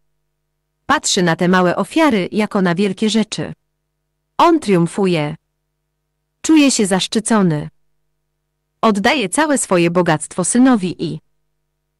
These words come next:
poświęca mu całą swoją uwagę i troskę. Teraz rozważ sługę, który pracował cały dzień. Z narażeniem na ciepło i zimno.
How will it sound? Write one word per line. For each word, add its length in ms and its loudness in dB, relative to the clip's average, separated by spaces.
poświęca 560 2
mu 160 0
całą 320 2
swoją 340 0
uwagę 440 -2
i 140 -6
troskę. 540 -4
Teraz 380 2
rozważ 440 0
sługę, 480 0
który 360 0
pracował 520 0
cały 320 0
dzień. 400 -2
Z 80 -4
narażeniem 580 4
na 120 -2
ciepło 420 -2
i 120 -2
zimno. 540 0